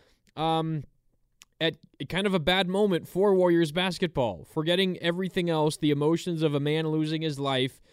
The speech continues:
And, and I know in life we, we can't just do that, but if we're focusing purely on just the basketball stuff,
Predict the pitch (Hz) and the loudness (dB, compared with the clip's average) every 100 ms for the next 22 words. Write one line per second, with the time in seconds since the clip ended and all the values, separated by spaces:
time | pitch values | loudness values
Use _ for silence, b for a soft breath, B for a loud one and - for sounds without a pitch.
0 | b b 110 110 - 120 120 127 139 139 | b b -6 -6 -6 -6 -2 -2 0 0
1 | 127 135 143 139 143 - - 117 123 - | -2 -4 -4 -2 -2 -4 -10 -8 -8 -8
2 | B B B 113 123 151 156 156 156 139 | B B B -8 -2 0 2 0 0 0
3 | 196 147 123 131 - _ _ _ 135 143 | 0 0 -2 -6 -10 _ _ _ -2 0
4 | 151 170 151 180 190 196 190 185 180 - | 2 0 2 0 0 0 0 0 -2 -2
5 | 190 214 202 196 165 175 180 156 175 - | 0 2 2 0 0 0 -2 -2 -4 -2
6 | 165 180 - 170 156 127 - - 90 - | -2 -2 -4 -4 -2 -2 -4 -8 -8 -12